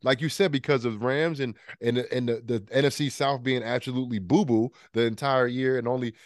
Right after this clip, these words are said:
excuse me, no teams are over five hundred for the entire year, you know, and,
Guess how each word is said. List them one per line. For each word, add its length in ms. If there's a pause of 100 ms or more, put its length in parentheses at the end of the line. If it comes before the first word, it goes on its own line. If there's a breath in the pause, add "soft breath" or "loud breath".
(200 soft breath)
excuse 220
me, 80
no 260
teams 320
are 80
over 140
five 280
hundred 260
for 80
the 80
entire 320
year, 340 (240 soft breath)
you 140
know, 180
and, 220